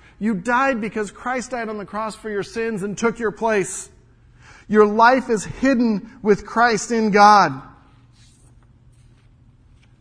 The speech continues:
lot of questions about what that means, "Your life is hidden with Christ."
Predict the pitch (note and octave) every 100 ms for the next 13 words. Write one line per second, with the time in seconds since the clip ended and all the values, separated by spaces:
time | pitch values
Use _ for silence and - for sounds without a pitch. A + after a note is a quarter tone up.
0 | _ _ _ _ _ _ - C#3+ D3 C#3+
1 | E3 D3+ D3+ C3+ B2 C3+ C#3 C#3 D3 C#3
2 | C#3 C#3 B2+ B2+ B2+ C#3 - A#2+ - D#3+
3 | C#3+ C3+ B2+ B2 - D3 B2+ B2 -